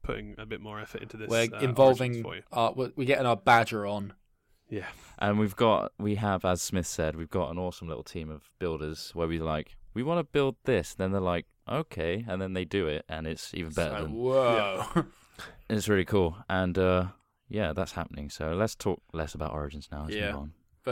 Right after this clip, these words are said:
Speaker 1: Let's
Speaker 2: don't
Speaker 1: move on
Speaker 2: worry,
Speaker 1: to
Speaker 2: it's
Speaker 1: the
Speaker 2: being worked on. Uh, T F two server has been added
Speaker 1: Ooh.
Speaker 2: by our lovely web dev slash server god. Uh,
Speaker 3: Oh, he's so sexy.
Speaker 2: Mister
Speaker 1: Mister Jean Regis.
Speaker 2: J R.
Speaker 1: Hello,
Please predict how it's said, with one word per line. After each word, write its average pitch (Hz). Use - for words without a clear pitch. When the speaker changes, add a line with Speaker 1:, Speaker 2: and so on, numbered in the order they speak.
Speaker 1:
Let's -
Speaker 2:
don't 139
Speaker 1:
move 151
on 147
Speaker 2:
worry, 127
Speaker 1:
to 117
Speaker 2:
it's 113
Speaker 1:
the -
Speaker 2:
being 135
worked 117
on. 98
Uh, 123
T -
F 190
two 247
server 98
has 117
been 135
added 160
Speaker 1:
Ooh. 339
Speaker 2:
by 113
our 110
lovely 113
web 117
dev 120
slash -
server 110
god. 110
Uh, -
Speaker 3:
Oh, 104
he's 85
so 92
sexy. 82
Speaker 2:
Mister 120
Speaker 1:
Mister -
Jean 123
Regis. 120
Speaker 2:
J 113
R. 139
Speaker 1:
Hello, 135